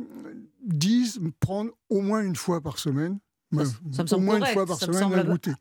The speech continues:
Speaker 2: peu
Speaker 1: Mais
Speaker 2: près
Speaker 1: c'est
Speaker 2: la
Speaker 1: le
Speaker 2: réalité.
Speaker 1: seul chiffre. Ça veut dire que, finalement, je dirais en clair obscur, ça veut dire que les gens ne goûtent pas tous les jours.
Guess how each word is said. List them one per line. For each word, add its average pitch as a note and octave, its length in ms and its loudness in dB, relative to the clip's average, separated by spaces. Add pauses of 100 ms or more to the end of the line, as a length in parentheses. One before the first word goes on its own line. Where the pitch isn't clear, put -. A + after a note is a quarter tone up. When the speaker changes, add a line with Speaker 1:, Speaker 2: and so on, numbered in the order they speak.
(140)
Speaker 2:
peu E3 60 -6 (200)
Speaker 1:
Mais F#3+ 60 4
Speaker 2:
près F#3 80 4
Speaker 1:
c'est G#3 140 4
Speaker 2:
la G3+ 60 0
Speaker 1:
le F3+ 60 -2
Speaker 2:
réalité. F#3+ 180 4
Speaker 1:
seul G3 160 4
chiffre. F#3 220 0
Ça F3 80 0
veut F3+ 100 4
dire G3 160 0
que, F#3 100 0 (280)
finalement, F#3 580 0 (840)
je B2 80 -6
dirais D3+ 200 2
en E3+ 100 2
clair E3+ 220 0
obscur, A#3 480 0 (320)
ça - 120 0
veut D#3+ 60 2
dire F#3 140 0
que - 100 -6
les E3+ 80 0
gens G3 120 0
ne G3+ 80 -2
goûtent D#3+ 280 -2
pas G3+ 160 0
tous F3+ 120 -4
les F#3 120 0
jours. C#3+ 200 -2